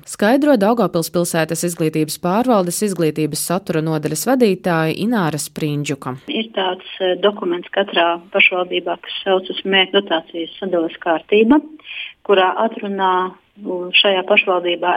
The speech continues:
Speaker 2: esošos principus, kuri ir būtiski un kuri ir ņemami vērā. Šie remigrējošie bērni, nu, mēs faktiski rezervējam zināmu naudas summu, mēs šo tendenci tā kā apmēram redzam. Ja tā būtu īpaša valsts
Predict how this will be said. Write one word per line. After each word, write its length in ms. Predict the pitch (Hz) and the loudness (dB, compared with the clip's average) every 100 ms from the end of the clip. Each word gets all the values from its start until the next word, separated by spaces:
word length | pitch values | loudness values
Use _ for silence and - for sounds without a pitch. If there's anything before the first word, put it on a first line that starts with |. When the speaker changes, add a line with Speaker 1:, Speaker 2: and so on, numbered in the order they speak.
| 202 | 0
Speaker 2:
esošos 500 | 202 175 - 175 170 | -4 -2 -2 -4 -8
principus, 640 | - 180 170 - 240 285 285 - - | 0 2 2 0 0 2 4 2 0
kuri 320 | - 247 233 | 2 4 4
ir 100 | 190 180 | 2 2
būtiski 520 | 185 220 262 269 233 | 2 4 2 -2 0
un 220 | 185 185 | 0 2
kuri 320 | 185 214 214 | 2 4 4
ir 60 | 185 - | 2 2
ņemami 460 | 185 196 202 190 185 | 0 0 -2 -6 -2
vērā. 420 | 185 170 156 165 - _ - | -2 0 -2 -6 -12 _ 0
Šie 220 | - 202 | 2 2
remigrējošie 840 | 220 220 202 185 196 190 190 - 190 | 2 2 0 -2 0 2 4 2 0
bērni, 320 | 196 240 254 214 | 2 2 2 -2
nu, 80 | 190 | -4
mēs 120 | 196 | -4
faktiski 520 | 208 208 202 - 202 190 190 190 190 180 - | -4 -4 -8 -10 -6 -2 -2 -2 -4 -6 -6
rezervējam 840 | 202 220 185 170 170 170 175 175 | 0 0 2 -4 -4 -4 -4 -6
zināmu 400 | 180 196 175 170 | -6 -2 -2 -2
naudas 380 | 180 185 180 - - | 0 0 -2 -6 -4
summu, 320 | - 185 202 220 | -2 0 2 4
mēs 160 | 208 202 | 4 2
šo 140 | 202 | 0
tendenci 480 | 202 214 208 180 - | 0 0 0 -2 -4
tā 80 | - | -12
kā 200 | - 196 | -2 -2
apmēram 340 | - 180 175 185 | 0 -2 0 -2
redzam. 400 | 196 151 151 156 | -2 -4 -6 -2
Ja 160 | 214 247 | 0 2
tā 140 | 214 190 | 0 0
būtu 380 | 214 214 202 202 | 0 0 0 0
īpaša 640 | 220 220 226 202 - 180 | 0 0 0 2 2 0
valsts 400 | 185 180 - - | 0 -2 -8 -14